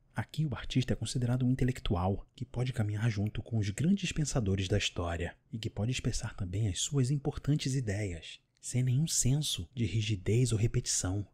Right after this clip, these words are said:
E o Rafael, assim como Leonardo na Última Ceia, dividiu os personagens em grupos. Cada personagem se sobrepõe e se move facilmente, entre e juntamente de outros. Minhas duas figuras favoritas são aquelas que estão bem atrás de Euclides.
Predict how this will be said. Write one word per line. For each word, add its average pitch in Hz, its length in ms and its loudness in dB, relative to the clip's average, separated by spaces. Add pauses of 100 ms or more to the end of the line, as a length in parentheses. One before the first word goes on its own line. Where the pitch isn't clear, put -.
(140)
E - 60 -2
o 98 60 0
Rafael, 120 420 0
assim 87 160 -2
como 156 220 0
Leonardo 110 520 4
na 87 100 0
Última 90 280 -2
Ceia, 98 420 0 (160)
dividiu 143 340 0
os 151 100 -2
personagens 131 560 4
em 147 120 4
grupos. - 560 0 (420)
Cada 135 200 -6
personagem 101 500 4
se 101 140 -6
sobrepõe 104 600 2
e 104 40 -4
se - 140 0
move 98 300 -2
facilmente, 90 880 0
entre 113 380 2
e 90 140 2
juntamente 151 640 2
de 165 120 6
outros. 120 560 0 (340)
Minhas 101 320 0
duas 127 240 0
figuras 101 380 0
favoritas 87 680 -4 (200)
são 147 200 2
aquelas 135 320 2
que - 80 -4
estão 131 200 -2
bem 123 400 0
atrás 131 400 0
de 101 80 2
Euclides. 82 720 -4